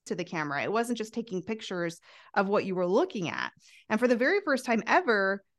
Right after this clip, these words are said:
we were talking to the camera, and it was, it was going out to your community.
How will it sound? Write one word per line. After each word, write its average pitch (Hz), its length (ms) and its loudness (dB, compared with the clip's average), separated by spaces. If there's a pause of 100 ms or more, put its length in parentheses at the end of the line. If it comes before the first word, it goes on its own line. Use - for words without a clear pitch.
(120)
we 277 200 4
were 247 300 2 (120)
talking 160 800 2
to 208 100 -4
the 170 140 -2
camera, 98 560 -2 (120)
and 208 600 6
it 233 220 4
was, 226 460 2 (200)
it 226 160 0
was 233 180 2
going 220 340 2
out 226 260 0
to 233 120 -4
your 220 340 2
community. 240 760 -2